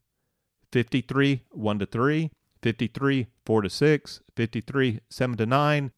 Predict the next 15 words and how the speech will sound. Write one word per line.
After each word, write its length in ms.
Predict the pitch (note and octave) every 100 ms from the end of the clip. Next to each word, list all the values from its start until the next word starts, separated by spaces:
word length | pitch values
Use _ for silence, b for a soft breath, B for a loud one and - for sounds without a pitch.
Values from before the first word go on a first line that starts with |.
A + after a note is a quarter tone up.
| _ _
and 160 | A2+ G2+
fifty-three 720 | B2 - A#2 B2 B2+ B2+ G2+ -
nine 240 | A#2 A2+
to 80 | G#2
twelve. 540 | - G#2+ D#2 B1 - - _ _ _ _ _ _ _ _ _ _ _ -
The 80 |
first 340 | G#2+ C3 B2+ -
and 140 | A2
last 300 | A2 C3 B2+
stanzas 640 | - C#3 C3+ C3 C#3+ C3 - -
are 120 | G#2+
the 100 | G#2+
most 220 | A2 G#2
strongly 380 | - A#2+ G#2+ G2+
parallel. 720 | F#2+ - A#2 G2 F2 F#2 C3